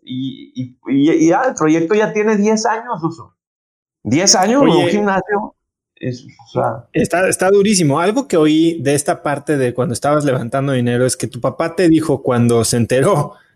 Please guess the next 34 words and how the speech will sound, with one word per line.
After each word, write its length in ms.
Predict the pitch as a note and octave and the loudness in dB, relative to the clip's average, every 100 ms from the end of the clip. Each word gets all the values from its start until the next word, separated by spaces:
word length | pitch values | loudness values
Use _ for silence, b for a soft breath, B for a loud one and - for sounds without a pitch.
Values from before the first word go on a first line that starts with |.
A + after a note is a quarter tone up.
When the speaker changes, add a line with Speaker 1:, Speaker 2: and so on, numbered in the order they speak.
| - | -6
Speaker 2:
que 120 | C#3 | 0
ibas 300 | D#3+ F3+ D#3 | 2 2 2
a 260 | C3+ C3 B2+ | 2 0 -2
poner 300 | B2+ D3 D#3 | 0 2 2
el 340 | D#3+ C#3+ C3+ | 2 2 2
negocio 420 | B2 A#2+ C#3 D#3 | 0 0 0 0
con 160 | D3 B2+ | 0 -2
el 100 | A2+ | 0
papá 340 | B2 - D#3 | -4 -4 -4
de 60 | E3+ | -2
tu 140 | - | -4
cuate, 180 | - C3+ | -2 0
Speaker 1:
Con 80 | C#3 | 2
el 120 | C#3+ | 0
Chuck, 380 | - D#3+ F#3 F3+ - | 0 2 2 0 -6
Speaker 2:
que 100 | C3 | -4
te 120 | D3+ | 0
Speaker 1:
con 120 | D#3 | 2
Speaker 2:
dijo 120 | B2+ | 2
Speaker 1:
el 60 | - | 2
Speaker 2:
que 80 | D#3 | 2
Speaker 1:
Chuck. 120 | F3+ | 2
Speaker 2:
tú 60 | F3 | 4
lo 80 | E3+ | 4
hicieras. 540 | F3 F#3+ D3+ - - _ _ _ B B B - | 4 2 0 -2 -14 _ _ _ B B B -4
Speaker 1:
Me 160 | A#2 | 0
dijo, 440 | A#2+ D3 F3 G3 F3 | 4 4 2 0 -2
güey, 340 | A#2+ E2+ E2+ | -4 -10 -14
me 180 | F#2+ A2+ | -6 -2
dijo. 560 | B2+ C#3 G#2+ G#2 - _ _ _ _ _ _ _ _ - | 0 0 -2 -10 -10 _ _ _ _ _ _ _ _ -6
Él, 280 | D#3+ F3+ F3+ | -2 0 0
él, 240 | D#3 E3+ | 0 0
él 180 | D#3+ F#3+ | 0 2
estaba 720 | G#3+ G#3 G3 G3+ A3+ C4 C#4 | 0 0 0 2 0 -2 -8